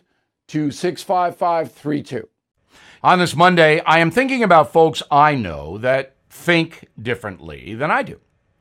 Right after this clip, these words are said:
There are many of them, and I mostly respect their beliefs, especially if they have thought them out. Life would be boring if all I heard were my opinions parroted back.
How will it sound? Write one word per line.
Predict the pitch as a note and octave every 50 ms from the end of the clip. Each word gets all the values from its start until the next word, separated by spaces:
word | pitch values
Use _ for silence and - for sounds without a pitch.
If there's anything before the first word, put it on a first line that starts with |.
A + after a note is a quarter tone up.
| _ _ _ _ _ _
There | C#3+ D3+ E3 E3
are | E3 E3
many | F3 F#3 G3+ G3
of | F#3+ F3 C#3+
them, | D3 D#3+ E3+ F#3+ A3+ B3+
and | A#3 E3
I | D3+ C#3+ C#3+ C#3+ D3 D3 -
mostly | - B2 A#2+ A#2+ A2+ - - G#2+ A2+ A2
respect | G#2 G2+ G#2 F#2+ - - - A#2+ A2 - -
their | A#2 G2 E2+
beliefs, | E2 F2+ D#2 D#2+ E2+ B2+ D3 -
especially | - G3 F3+ - - D4+ C4 - - C#4 B3 A3
if | G3+ G3
they | - G3 F#3
have | F3 D#3 -
thought | - D#3 D3+ D3 D3
them | - C#3+ F3
out. | A3 A#3 - - - _ _ _ _ _ _ _ _ _ _ _ _ _ _ _ _
Life | C3 C#3+ D#3 E3+ E3 E3
would | D#3+ E3 A2+
be | B2 E3 D#3
boring | B2 G2 G2 D#3+ F#3 A3+ A#3+ G#3+ G3 E3+ D#3 D3 D3+
if | C#3 C3+ - -
all | B2+ C#3 F3+ F3 D#3
I | A2+ C#3 E3 G#3 G#3+
heard | G3 G#3+ B3 B3 A#3+ A#3 G3 F#3+
were | F#3 F3+
my | E3 E3 F3 F#3+
opinions | G3 F#3 F3+ D#3+ - - F#3+ F3 E3+ E3+ E3+ E3+ E3 E3 E3 -
parroted | - - C#3 C3+ C3 C3 B2+ B2 B2+ A#2+
back. | - F#3 F#3+ B2 - - _ _